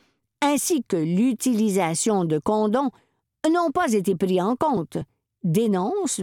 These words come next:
pour sa part le docteur Sean Yaffe. Et selon les deux experts, L'étude, qui durait trois mois,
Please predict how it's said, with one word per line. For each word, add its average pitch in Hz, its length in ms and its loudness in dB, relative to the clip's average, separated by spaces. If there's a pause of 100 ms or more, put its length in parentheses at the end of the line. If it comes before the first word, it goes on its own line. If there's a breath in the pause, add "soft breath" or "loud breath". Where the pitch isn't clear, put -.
(120)
pour 175 180 -2
sa 156 200 -6
part 311 320 -2
le 190 160 0
docteur 156 480 -4
Sean 165 460 -2 (180)
Yaffe. 240 400 -2 (1900 loud breath)
Et 403 300 2
selon 226 340 0
les 170 200 0
deux 160 260 0
experts, 294 500 -2 (340 soft breath)
L'étude, 294 920 0
qui 156 260 -2
durait 151 460 -4
trois 180 340 -2
mois, 285 260 0